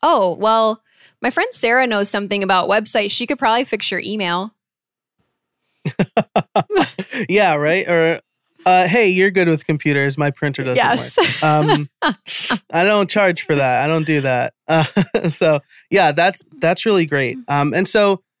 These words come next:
Speaker 2: you've established yourself as an expert in this field. Um, how, how did you do that? Did you, uh, I know you had your YouTube channel. Did you, like, go to, uh, convent expos? That's what they're called, maybe.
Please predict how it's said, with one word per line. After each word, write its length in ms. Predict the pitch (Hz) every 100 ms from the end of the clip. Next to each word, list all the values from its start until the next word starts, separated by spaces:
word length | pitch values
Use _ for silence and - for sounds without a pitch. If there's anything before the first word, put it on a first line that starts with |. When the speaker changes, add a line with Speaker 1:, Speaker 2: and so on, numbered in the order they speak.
| _
Speaker 2:
you've 260 | 185 208 180
established 540 | 196 247 262 262 -
yourself 400 | 220 - 185 - _ -
as 200 | 165 156
an 100 | 156
expert 380 | 175 - - 135
in 160 | 147
this 200 | 147 135 -
field. 380 | 156 127 107 113 _
Um, 340 | 147 147 143 139 _ _ -
how, 540 | - 254 262 285 285 -
how 220 | 202 240
did 200 | 254 208
you 100 | 214
do 220 | 160 147
that? 320 | 131 113 110
Did 200 | - 143
you, 400 | 143 139 139 135 - _ _ _ _ -
uh, 220 | 151 139
I 100 | 165
know 100 | 165
you 140 | 170 180
had 220 | 175 175
your 100 | 196
YouTube 420 | 175 175 - 165
channel. 560 | - 170 165 165 156 160
Did 220 | 156 143
you, 100 | 143
like, 180 | 127 127
go 200 | 131 131
to, 500 | 127 120 117 113 104 _ _ _
uh, 340 | 131 123 110 110 _ _ _ _ _ _ _ _ _ _ _ _ -
convent 640 | 175 147 147 143 175 147
expos? 560 | 160 175 - 185 185 180
That's 220 | 170 175
what 140 | 180 175
they're 140 | 175
called, 320 | 185 175 165
maybe. 400 | 175 170 165 160